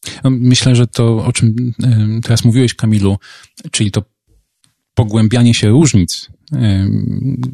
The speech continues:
związane, czy jakby wzmacniane przez pandemię, to jest coś, co,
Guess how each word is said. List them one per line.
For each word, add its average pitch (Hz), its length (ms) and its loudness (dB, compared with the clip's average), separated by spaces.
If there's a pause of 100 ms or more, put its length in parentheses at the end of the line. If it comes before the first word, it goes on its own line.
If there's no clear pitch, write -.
związane, 107 520 4
czy 95 180 -8
jakby 98 200 -6
wzmacniane 110 600 2
przez - 160 -4
pandemię, 98 440 2
to - 80 -2
jest - 200 -2
coś, - 240 -2
co, 98 320 0